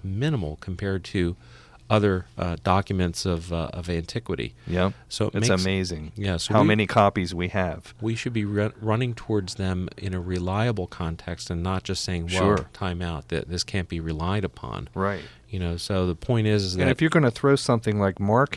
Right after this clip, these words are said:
Speaker 2: out because of this, then you'd have to throw literally just about every single historical document we have out the window.
Speaker 1: That, that is correct. So, you know, Mark,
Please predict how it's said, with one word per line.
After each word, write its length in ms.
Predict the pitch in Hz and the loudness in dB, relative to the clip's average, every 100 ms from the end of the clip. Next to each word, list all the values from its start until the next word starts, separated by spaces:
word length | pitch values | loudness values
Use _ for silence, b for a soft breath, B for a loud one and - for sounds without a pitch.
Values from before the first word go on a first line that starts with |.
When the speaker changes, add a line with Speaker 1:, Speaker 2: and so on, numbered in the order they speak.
| - | -4
Speaker 2:
out 280 | 98 - - | 0 0 -2
because 380 | 92 - 98 92 | -8 0 0 0
of 160 | 87 87 | -4 0
this, 420 | 85 85 - - | 0 0 -4 -4
then 340 | 104 92 92 92 | 0 0 0 0
you'd 160 | 110 | 0
have 240 | 117 117 - | 2 0 0
to 100 | 104 | -4
throw 360 | - 113 107 | 0 4 4
literally 500 | 101 113 123 101 90 | 4 2 2 2 0
just 260 | 92 107 - | -2 -2 0
about 300 | 98 92 - - | 4 4 2 0
every 380 | 117 120 120 | 0 2 -2
single 720 | 117 - 120 110 104 104 110 - | 0 0 2 2 4 2 2 0
historical 600 | 104 95 - 104 104 98 | -4 -2 0 0 2 -2
document 640 | 92 98 98 - 90 92 | 0 0 0 -2 -2 -2
we 140 | 95 92 | -2 -2
have 280 | 104 92 90 | 0 0 0
out 160 | 85 | -2
the 80 | 95 | -2
window. 440 | 87 87 - 90 - - - 98 | -2 -2 -4 -6 -10 -20 -12 -4
Speaker 1:
That, 260 | 92 - | -4 -2
that 160 | 95 92 | -2 -2
is 120 | 90 | -4
correct. 460 | - 101 90 - - - | -2 0 0 -2 -20 -12
So, 400 | - 101 90 87 b b b b b | -2 0 2 -2 b b b b b
you 80 | 110 | 0
know, 140 | 98 | 0
Mark, 480 | 95 113 135 - | 2 2 0 -2